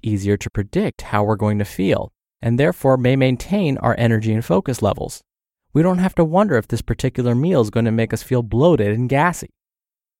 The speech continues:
Benefit number two, it connects us with our beingness. At the core of who we are,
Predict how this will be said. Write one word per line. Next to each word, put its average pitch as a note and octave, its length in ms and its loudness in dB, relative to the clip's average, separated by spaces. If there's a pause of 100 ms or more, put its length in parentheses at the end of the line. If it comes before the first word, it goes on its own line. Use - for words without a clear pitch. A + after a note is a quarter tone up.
(260)
Benefit B2+ 320 2
number A#2 220 0
two, - 300 0 (640)
it B2 160 -4
connects C3 440 -2
us G#2 280 0 (120)
with G#2+ 300 -2
our G2 180 2
beingness. A2 840 0 (920)
At F#3+ 180 0
the C#4 60 -6
core G#3 300 0
of C#3 80 -2
who D3+ 120 0
we B2 200 0
are, - 380 -2